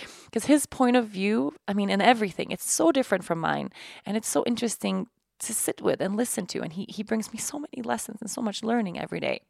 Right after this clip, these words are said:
But sometimes when we're in the heat of the moment, when things are super challenging, it's really hard to step out of that idea of a trigger. So I'm gonna give you an example.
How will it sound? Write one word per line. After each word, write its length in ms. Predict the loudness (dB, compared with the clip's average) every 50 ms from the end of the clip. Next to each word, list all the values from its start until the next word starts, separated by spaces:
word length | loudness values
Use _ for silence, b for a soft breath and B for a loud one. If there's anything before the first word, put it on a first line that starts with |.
| _ _ _ _ _ _ _ _ -20 -10 -8
But 160 | -6 -2 2
sometimes 600 | 4 4 4 4 6 6 6 6 4 2 -2 B B B B B B B B B B B B B B B 4
when 180 | 6 6 8
we're 60 | 6
in 120 | 6 6 4
the 80 | 2
heat 340 | -2 -4 -4 0 2 6 6
of 120 | 6 6 6
the 80 | 6
moment, 320 | 6 6 6 6 4 2 0
when 240 | -2 -6 -6 -6 -8
things 320 | -6 -2 -2 -2 0 0
are 80 | 0 0
super 340 | 0 0 0 2 2 2 2
challenging, 600 | 2 2 4 4 6 4 4 2 -2 -4 -4 B B B B B -2
it's 240 | 0 0 0 0 -4
really 460 | -6 -4 -2 0 2 2 2 2 0
hard 360 | -2 0 4 4 4 4 2
to 60 | 0 -4
step 300 | -4 -4 -4 -6 -6 -6
out 220 | -4 -2 -2 -2
of 100 | -2 -4 -6
that 120 | -8 -8
idea 300 | -8 -10 -10 -10 -10 -10
of 80 | -10 -10
a 40 | -10
trigger. 380 | -6 -4 -4 -2 -2 -4 -6 -8 _ _ _ -4
So 160 | 2 4 4 4
I'm 80 | 4 4
gonna 160 | 2 2 2
give 100 | 2 2
you 60 | 4
an 80 | 4 2
example. 520 | 2 2 2 2 2 4 2 0 0 -2